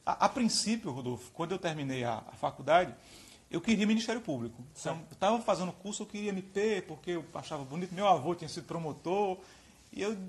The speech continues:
Speaker 1: digo, rapaz, pode ser uma boa aí, Ministério Público, talvez eu tenha essa vocação. Só que aí eu fiz o curso de formação, a fesmip, que era um,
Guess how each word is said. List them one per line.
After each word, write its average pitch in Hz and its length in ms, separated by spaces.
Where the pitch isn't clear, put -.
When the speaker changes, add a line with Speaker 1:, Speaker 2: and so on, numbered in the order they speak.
Speaker 1:
digo, 190 160
rapaz, 240 460
pode - 220
ser 226 140
uma 247 120
boa 160 260
aí, 143 100
Ministério 151 360
Público, 170 440
talvez 156 260
eu 202 80
tenha 147 180
essa 143 120
vocação. 143 640
Só 233 220
que 233 100
aí 214 60
eu 214 80
fiz 190 200
o 180 60
curso - 240
de 175 60
formação, 175 640
a 127 60
fesmip, 147 600
que 143 120
era 135 100
um, 123 220